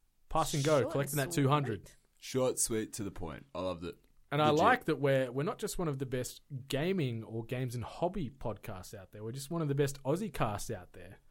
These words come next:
Speaker 2: Oh, yeah.
Speaker 1: So, Hamish and Andy, we're coming for you, suckers.
Speaker 2: Oh, do they have a
Speaker 3: Yeah.
Speaker 2: podcast, do they?
Speaker 3: Yeah, they're, they're old news.
Speaker 2: Oh, shit.
Speaker 1: Mm.
Speaker 3: They're old news, though.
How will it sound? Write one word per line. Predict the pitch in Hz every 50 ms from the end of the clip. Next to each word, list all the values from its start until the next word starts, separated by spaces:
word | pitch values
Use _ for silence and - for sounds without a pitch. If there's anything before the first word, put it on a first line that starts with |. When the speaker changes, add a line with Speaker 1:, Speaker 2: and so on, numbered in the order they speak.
| - _ -
Speaker 2:
Oh, | - 294 392 392
yeah. | 269 226 330 554 539 359 - _
Speaker 1:
So, | - - 143
Hamish | 151 190 190 196 175 -
and | 170 170
Andy, | 196 202 160
we're | 151 151 139
coming | - 165 175 220 220 -
for | - 143
you, | 113 107
suckers. | - - - 120 - - 165 - - - - - -
Speaker 2:
Oh, | - 170 180 - _ - -
do | - 311
they | 359 -
have | -
a | -
Speaker 3:
Yeah. | - 226
Speaker 2:
podcast, | - - 269 226 -
do | -
they? | - - 240 262 - _ _ _ -
Speaker 3:
Yeah, | 131 151 147 147 147 147 143 139 135 139 135
they're, | 120 139 135 117 104
they're | - - 110 104 87
old | 73 71 67 62
news. | 67 69 71 73 - - - - - _ _ _ - -
Speaker 2:
Oh, | 262 -
shit. | - - - - 240 233 - -
Speaker 1:
Mm. | 120 113 110
Speaker 3:
They're | 80 78
old | 71 65 65
news, | 73 73 78 76 -
though. | 76 73 76